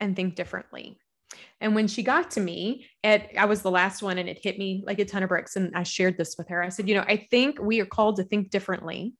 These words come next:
That's what most people think. And what that means is you think outside the box. So you found this box that you work in. It's nice and square and comfortable. Uh, but sometimes you have to get a little creative. You have to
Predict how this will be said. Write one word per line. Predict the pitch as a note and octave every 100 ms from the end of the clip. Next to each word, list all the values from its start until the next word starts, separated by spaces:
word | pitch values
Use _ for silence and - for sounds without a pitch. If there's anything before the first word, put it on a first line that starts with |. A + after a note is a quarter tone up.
| _ _
That's | F3 F#3
what |
most | F3+ F3+
people | G#3 F3+
think. | F3+ F3 G3
And |
what | F#3+ G3
that | D4+
means | F#3+ F3+ G3 G#3+
is | G3 F3+ - -
you | A3+
think | A#3+ B3
outside | A#3+ F#3+ G#3 G3
the |
box. | A3 D4 - - -
So | - F#3+
you | F#3
found | F#3 G#3 A3
this | A3
box | F#3+ F#3 F#3+
that | F#3+
you | G3+
work | F#3 F3+ F#3
in. | F3+ F#3
It's | F#3+ F#3 -
nice | F3+ G#3+ G#3
and | G3
square | - F3+ F3+
and | F3+
comfortable. | F3+ F#3 - E3+ D#3+ E3 - - - -
Uh, | B3+
but | B3 B4
sometimes | D#5+ C5 F4+
you | D#4+
have | D#4 D#4
to | B3
get |
a | C#4
little | C4+ C4
creative. | C4+ C#4 F#3 E3+
You | F#3
have | F#3+
to | G3